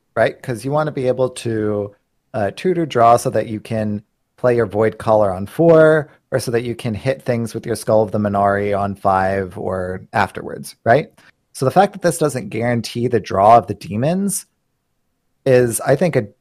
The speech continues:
detriment. And yeah, you can high roll to, um, you know, reduce costs by two. But if you, you know, don't high roll and then you get, like, a,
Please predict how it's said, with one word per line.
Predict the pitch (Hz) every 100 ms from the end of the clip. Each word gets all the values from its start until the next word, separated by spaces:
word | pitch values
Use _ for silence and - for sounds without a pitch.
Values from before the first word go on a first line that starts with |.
| _
detriment. | - 135 135 98 95 101 135
And | 214
yeah, | 190 185
you | 214 185
can | 185
high | 131 127
roll | 120 107 110 113 117 127 _
to, | - 120 113 110 117
um, | 123 107 104 107
you |
know, | 107
reduce | 101 104 120 117
costs | - 120 120
by | - 104
two. | - - 190 190 185 _ _ _ _ _ _ _ _ _ _ _ _ -
But | 131
if | 131 -
you, | 120 120 117 117
you | 120
know, | 95 107 104 _
don't | 123 127 -
high | 127 123
roll | 123 107 107
and | 107
then | 110
you | 110
get, | 107 107
like, | 110 104
a, | 104 101 101